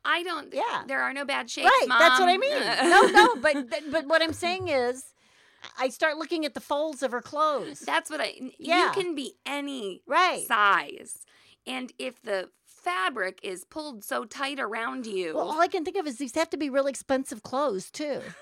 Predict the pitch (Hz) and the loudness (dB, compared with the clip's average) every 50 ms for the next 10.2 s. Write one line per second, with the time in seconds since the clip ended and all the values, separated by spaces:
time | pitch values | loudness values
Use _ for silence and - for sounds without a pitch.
0 | - - 240 - - 285 262 202 - - 262 277 - 294 311 302 311 - - 311 | -12 -8 -8 -6 -4 -6 -6 -8 -6 -4 -4 -2 -2 0 0 0 0 0 0 4
1 | 320 330 339 320 - - 359 415 508 508 392 349 277 202 160 135 180 285 285 247 | 4 4 4 4 0 -2 0 2 2 2 4 4 4 4 2 0 0 2 2 2
2 | 214 160 107 - - 269 254 285 330 - 370 330 302 - - 285 285 302 285 - | 2 0 -4 -10 -10 -8 -8 -6 -6 -4 -6 -6 -6 -6 -6 -6 -6 -8 -8 -6
3 | 302 262 247 226 226 - 254 247 - - 262 220 - - _ _ _ _ _ _ | -4 -4 -4 -6 -8 -10 -12 -12 -10 -8 -8 -8 -8 -10 _ _ _ _ _ _
4 | _ _ - - - 415 466 480 440 370 285 233 190 185 190 208 - - _ _ | _ _ -20 -14 -8 -6 -4 -4 -4 -6 -6 -8 -8 -10 -12 -14 -18 -20 _ _
5 | _ - - - - 539 571 - 494 440 440 427 415 427 381 - 311 - - - | _ -20 -20 -20 -18 -16 -12 -10 -10 -8 -6 -4 -4 -4 -4 -6 -8 -10 -8 -8
6 | 311 - 294 247 233 202 185 175 170 170 175 165 165 156 175 190 - - _ _ | -6 -4 -4 -2 -2 -2 -2 -4 -4 -6 -6 -6 -6 -6 -8 -10 -10 -14 _ _
7 | _ _ _ _ _ _ _ _ - 247 277 - - - - 359 339 320 285 - | _ _ _ _ _ _ _ _ -14 -10 -10 -10 -10 -8 -4 -4 -4 -4 -4 -8
8 | _ _ _ - 240 254 285 339 370 - 359 330 302 285 285 262 - - 269 214 | _ _ _ 0 2 2 2 2 0 -2 -2 -2 0 0 0 -2 -2 -6 -6 -4
9 | 226 233 220 190 - 208 196 - - 190 147 98 78 - - _ - - - - | -2 -2 -2 -2 -4 -6 -6 -6 -10 -12 -12 -12 -16 -18 -18 _ -14 -12 -12 -12
10 | - 262 277 - | -10 -8 -4 2